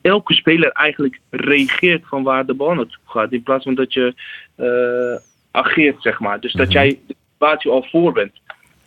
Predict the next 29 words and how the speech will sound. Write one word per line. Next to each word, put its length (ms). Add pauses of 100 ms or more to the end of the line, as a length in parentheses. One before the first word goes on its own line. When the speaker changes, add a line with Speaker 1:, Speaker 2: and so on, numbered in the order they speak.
(200)
Speaker 1:
En 120
je 100
ziet 240
heel 200
vaak, 140
en 100
dat 140
zag 180
je 60
tegen 280
Twente 400
ook 200
heel 160
goed, 280 (540)
dat 160
je, 280 (120)
ja, 400 (280)
het 180
is 180 (160)
allemaal 340
reageren. 760 (160)
En 120
telkens 340
die 120
tweede 280
ballen 320
missen, 460
telkens 340
niet, 240